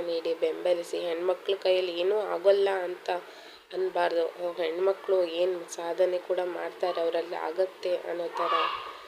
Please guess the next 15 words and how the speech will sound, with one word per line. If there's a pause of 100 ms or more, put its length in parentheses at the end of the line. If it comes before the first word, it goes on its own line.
(920)
ನೀವು
ನಮ್ಮನ್ನ (220)
ಬೆಂಬಲಿಸ್ಬೇಕು,
ಹರಿಸ್ಬೇಕು,
ಹಾರೈಸ್ಬೇಕಲ್ವ
ಫ್ರೆಂಡ್ಸ್?
ನಿಮ್
ಪ್ರೋತ್ಸಾಹ
ನೀಡಿದ್ರೆ
ಮಾತ್ರ (520)
ಹೆಣ್ಮಕ್ಳು
ಮುಂದೆ
ಬೆಳಿಲಿಕ್ಕೆ, (920)
ಏನಾದ್ರೂ
ಒಂದು